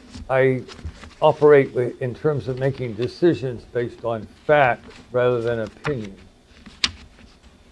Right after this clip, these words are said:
And everybody's got an opinion, but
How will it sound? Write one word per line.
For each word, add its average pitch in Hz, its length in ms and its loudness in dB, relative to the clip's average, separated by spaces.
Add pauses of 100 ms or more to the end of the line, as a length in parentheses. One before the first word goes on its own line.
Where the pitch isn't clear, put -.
(500)
And 123 380 -2
everybody's 135 480 4
got 135 120 2
an 120 160 -2
opinion, 117 520 -2
but 113 280 2